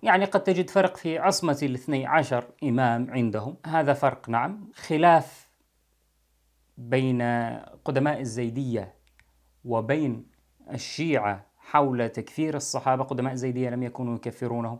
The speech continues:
لكن الزيدية الموجودين الآن الجارودية يكفرون،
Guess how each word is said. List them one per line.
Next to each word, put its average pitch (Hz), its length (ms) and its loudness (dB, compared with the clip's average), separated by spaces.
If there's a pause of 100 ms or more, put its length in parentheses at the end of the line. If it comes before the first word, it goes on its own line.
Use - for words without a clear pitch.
(360)
لكن 110 400 -6
الزيدية 127 400 -2
الموجودين 127 500 -4
الآن 123 320 -6 (540)
الجارودية 110 720 -4 (200)
يكفرون، 160 540 -8